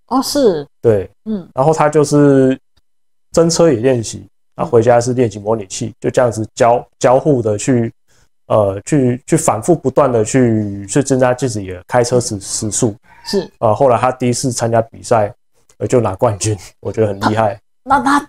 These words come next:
Speaker 1: 练习时间多久？前后加起来总共多久？练习了多久？
Speaker 2: 练习了多久哦？
Speaker 1: 嗯。
Speaker 2: 我记得模拟器装完到他参加第一次比赛，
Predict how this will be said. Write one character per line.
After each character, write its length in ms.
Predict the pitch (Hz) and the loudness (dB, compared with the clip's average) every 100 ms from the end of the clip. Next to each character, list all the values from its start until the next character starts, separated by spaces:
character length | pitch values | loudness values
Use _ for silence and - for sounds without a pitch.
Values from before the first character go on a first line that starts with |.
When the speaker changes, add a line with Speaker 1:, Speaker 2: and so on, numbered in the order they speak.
| - | 0
Speaker 1:
练 200 | 285 220 | 2 2
习 140 | 190 | 4
时 60 | 180 | 4
间 180 | 190 190 | 4 4
多 160 | 175 | 0
久？ 160 | 175 - | 0 -2
前 200 | - 185 | -4 -2
后 120 | 196 | 0
加 120 | 190 | 0
起 60 | 185 | 0
来 60 | |
总 120 | 143 151 | -4 -10
共 160 | 170 | -12
多 160 | 165 156 | -8 -8
久？ 140 | - - | -8 -8
练 140 | 190 180 | -4 -4
习 100 | 147 | -6
了 60 | |
多 140 | - 135 | -16 -20
久？ 140 | _ _ _ - 185 | _ _ _ -16 -2
Speaker 2:
练 240 | 185 135 | 0 0
习 240 | - 107 | -2 -6
了 100 | 107 | -6
多 280 | 120 110 120 | -4 0 0
久 200 | 120 107 | 0 -4
哦？ 180 | 98 - | -6 -10
Speaker 1:
嗯。 160 | 196 175 _ _ | -12 -12 _ _
Speaker 2:
我 80 | 110 | -12
记 160 | - 220 | -6 2
得 180 | 147 | 4
模 160 | 135 160 | 4 2
拟 160 | 185 117 | 2 -2
器 280 | - 185 170 _ _ _ _ | 0 0 -2 _ _ _ _
装 280 | 165 185 208 | -2 0 0
完 280 | 147 107 113 | 0 0 -2
到 280 | 175 170 156 | 0 2 0
他 440 | - 156 160 156 - | -2 0 0 0 -6
参 140 | 160 | -8
加 160 | 165 156 | -2 0
第 120 | 160 | 0
一 20 | |
次 140 | 156 160 | 0 -2
比 100 | - | -4
赛， 220 | 98 151 | -6 0